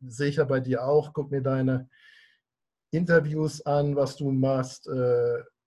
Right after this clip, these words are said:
du bist ja auch von der Art positiv und das ist doch das, was, äh, Menschen auch wollen. Die folgen dir gerne, die folgen mir gerne. Und, äh, ja, wenn ein Mensch einem folgt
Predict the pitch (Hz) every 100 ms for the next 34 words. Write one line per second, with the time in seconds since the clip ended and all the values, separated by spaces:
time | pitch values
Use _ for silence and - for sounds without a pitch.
0 | _ _ _ _ _ 131 160 139 165 160
1 | 151 135 123 135 139 143 143 143 135 131
2 | 127 131 127 123 117 123 151 131 139 113
3 | 131 127 - 120 117 135 120 120 127 131
4 | - 127 117 131 151 147 143 139 _ _
5 | _ _ - 147 - 151 147 147 139 151
6 | 190 170 170 165 160 160 156 135 - _
7 | _ - 143 143 139 135 139 147 170 160
8 | 151 151 147 143 143 139 - _ _ _
9 | _ - 135 131 135 135 131 127 - -
10 | 127 123 127 123 120 117 139 139 131 131
11 | 120 127 127 135 139 - 127 127 127 127
12 | 135 131 - -